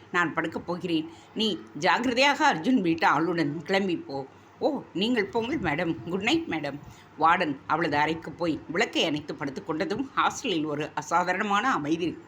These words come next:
சூழ்ந்தது. சில அறைகளில் மட்டும் விளக்கு எரிய, மற்ற அறைகள் இருட்டில் ஆழ்ந்து கிடந்தன. பொறுமையற்று கிருத்திகா ஜன்னல் வழியே வாசலை பார்த்த பொழுது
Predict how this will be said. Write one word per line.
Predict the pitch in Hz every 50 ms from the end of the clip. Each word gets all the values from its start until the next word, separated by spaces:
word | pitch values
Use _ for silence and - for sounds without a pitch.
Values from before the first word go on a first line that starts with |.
| - - -
சூழ்ந்தது. | 165 160 147 147 147 143 135 131 139 135 135 - - - - - - - -
சில | - - - 240 254 349 381
அறைகளில் | 349 240 165 175 190 196 185 165 165 170
மட்டும் | 151 147 143 147 - 214 170 139 - - - - - -
விளக்கு | 160 180 202 240 254 - 196
எரிய, | 160 147 143 147 156 160 143 - - - - -
மற்ற | - 170 196 196 - 370 330
அறைகள் | 233 160 147 165 165 175 165 - -
இருட்டில் | - 175 190 220 - - 165 143
ஆழ்ந்து | 151 151 139 143 147 147 160
கிடந்தன. | 156 139 139 135 143 143 131 127 131 - - - - - - - - - - - -
பொறுமையற்று | 240 269 381 392 403 320 262 262 - 285 285 -
கிருத்திகா | - 233 - - 196 190 170 151
ஜன்னல் | 151 180 190 160 143 160 175
வழியே | 170 175 156 147 151 160 156
வாசலை | 147 135 135 139 - - 156 135
பார்த்த | - - 170 151 131 - 175
பொழுது | - 165 160 185 214 330 302 -